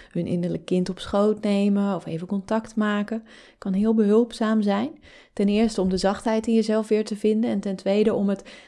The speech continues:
uit elkaar te trekken. Dat het inderdaad dat kinddeel is wat er ergens in zit en dat jij als volwassene jezelf kunt begeleiden. Andere thema's zijn bijvoorbeeld, ehm,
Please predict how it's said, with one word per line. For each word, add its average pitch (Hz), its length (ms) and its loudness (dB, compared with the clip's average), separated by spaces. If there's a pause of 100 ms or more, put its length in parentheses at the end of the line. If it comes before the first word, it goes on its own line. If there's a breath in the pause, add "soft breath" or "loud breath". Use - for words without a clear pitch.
uit 196 200 0
elkaar 214 340 0
te 190 120 -4
trekken. 160 440 -8
Dat 170 100 -12
het 180 140 -12
inderdaad 185 380 -2
dat - 160 -8
kinddeel 233 440 2
is 165 140 0
wat 170 140 -6
er 180 80 -4
ergens 170 280 -6
in 220 160 0
zit - 300 -6 (380 soft breath)
en 170 80 -8
dat 160 120 -4
jij 190 220 4
als 190 140 0
volwassene 208 640 -2 (300 loud breath)
jezelf 175 420 2
kunt 170 200 -4
begeleiden. 165 600 -8 (1800 loud breath)
Andere 220 380 4
thema's 214 520 4
zijn 190 220 0
bijvoorbeeld, 175 720 0
ehm, 165 680 -6